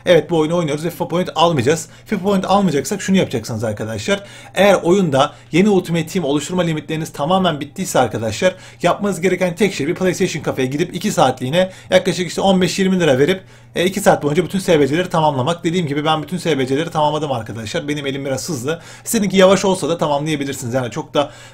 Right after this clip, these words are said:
böyle aman aman ahım şahım bir olayı yok arkadaşlar. Bilginiz olsun. E, bu şekilde dediğim gibi bu hafta sonu herkes S B C yapacak.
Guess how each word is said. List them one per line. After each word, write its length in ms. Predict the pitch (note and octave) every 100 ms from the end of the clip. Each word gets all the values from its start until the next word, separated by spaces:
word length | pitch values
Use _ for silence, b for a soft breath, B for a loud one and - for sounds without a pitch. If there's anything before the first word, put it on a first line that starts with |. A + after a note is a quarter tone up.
| -
böyle 180 | C3
aman 240 | - D#3 C#3+
aman 160 | C#3
ahım 260 | D3 C#3+ D#3
şahım 340 | - C3+ D3
bir 100 | D3
olayı 340 | D3 C#3+ C3+ F3
yok 160 | D#3+
arkadaşlar. 580 | C3 A#2 A#2 A2+ - A2+
Bilginiz 380 | C#3+ C3 C3 C3+
olsun. 340 | D#3+ - E3 B B B -
E, 280 | C3 C3+
bu 80 | G#3+
şekilde 560 | A3 G#3 D3+ D3 G3+ G3+ -
dediğim 240 | F#3 F3
gibi 280 | D3 F#3+ F3
bu 100 | F#3+
hafta 220 | E3 D#3
sonu 160 | D#3 C#3+
herkes 420 | G3+ G3+ G3+ G#3
S 180 | E3 D3+
B 100 | D3
C 80 |
yapacak. 400 | D3+ B2 A#2+ F3